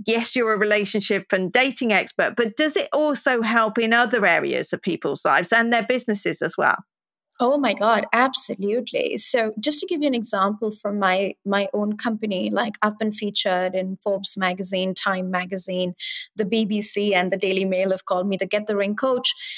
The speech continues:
Speaker 2: And all of them came to me literally overnight, um, when I shared my story about, you know,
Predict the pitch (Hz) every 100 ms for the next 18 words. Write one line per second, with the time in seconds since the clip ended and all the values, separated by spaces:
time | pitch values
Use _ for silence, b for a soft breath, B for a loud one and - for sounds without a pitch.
0 | B 294 - 247 247 240 247 240 233 -
1 | _ _ _ _ - 247 262 302 226 -
2 | 220 196 190 185 185 202 - 196 190 202
3 | 208 185 170 165 208 226 233 226 208 190
4 | 170 180 - 202 196 185 175 170 180 -
5 | _ - 185 185 180 - 196 196 190 196
6 | - 196 180 180 175 - - 190 175 160
7 | 160 180 170 127 - - 190 190 180